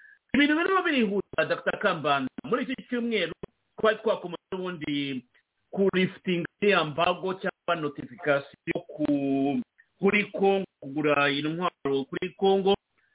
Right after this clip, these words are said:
Duhita tubona ibihugu bikomeye bigenda byiyongera biha u Rwanda gasopo. Tubona sekreteri d'Etat wo mu, w'umufaransa-kazi Kinshasa ajya guhura na Tshisekedi,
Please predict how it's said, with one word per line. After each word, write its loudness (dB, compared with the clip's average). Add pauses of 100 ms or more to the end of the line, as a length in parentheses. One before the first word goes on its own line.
(280)
Duhita 4
tubona -6 (100)
ibihugu -10
bikomeye -8
bigenda -8
byiyongera -4
biha 0
u -4
Rwanda 2 (680)
gasopo. 0 (880)
Tubona -4 (540)
sekreteri -6
d'Etat -6 (120)
wo 0
mu, -2
w'umufaransa-kazi -2 (220)
Kinshasa 2
ajya -2
guhura -2
na -14
Tshisekedi, -6